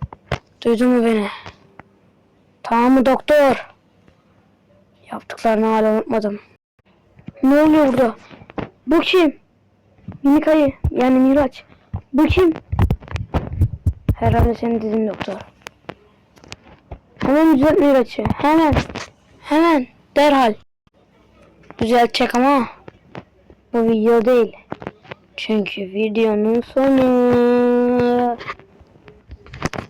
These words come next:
Herkese görüşürüz arkadaşlar. Abone olmayı ve like atmayı unutmayın.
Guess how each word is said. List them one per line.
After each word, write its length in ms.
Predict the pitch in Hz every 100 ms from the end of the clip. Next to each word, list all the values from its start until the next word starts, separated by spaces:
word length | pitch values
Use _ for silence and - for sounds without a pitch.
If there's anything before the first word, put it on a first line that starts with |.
| _ _
Herkese 380 | - 269 285 294
görüşürüz 300 | 285 285 -
arkadaşlar. 680 | 294 277 277 269 277 277 - _ _ _ _ _ _ _ _ _ - -
Abone 300 | 254 262 269
olmayı 300 | 269 269 269
ve 100 | 262
like 280 | 254 247
atmayı 300 | 247 247 240
unutmayın. 420 | 240 233 233 226